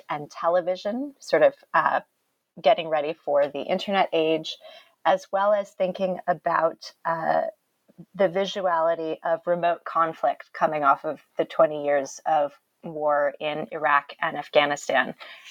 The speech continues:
and the ways in which those visual messages of geography, landscape, action, and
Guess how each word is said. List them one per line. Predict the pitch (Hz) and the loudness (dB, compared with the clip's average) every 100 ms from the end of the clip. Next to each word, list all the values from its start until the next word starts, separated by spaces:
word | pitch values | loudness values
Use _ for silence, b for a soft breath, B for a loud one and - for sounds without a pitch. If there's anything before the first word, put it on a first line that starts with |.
| - | -6
and | 196 | -2
the | 208 | 0
ways | 202 202 190 | 0 0 -2
in | 196 | 0
which | 185 - | 0 0
those | - 170 156 | -2 -2 -2
visual | 156 160 170 160 | -4 -2 0 0
messages | 151 143 143 - 147 147 139 139 - - | 0 -4 -4 -4 0 0 0 -4 -10 -2
of | 135 - - | 0 0 -2
geography, | - 196 190 185 170 - 156 147 | -2 0 0 0 -4 -2 0 0
landscape, | 151 151 147 156 - 156 135 131 b b b b - | 2 2 2 -4 -2 0 2 -2 b b b b 2
action, | 165 - - 143 131 - | 2 2 -2 -2 -2 -2
and | 151 | -4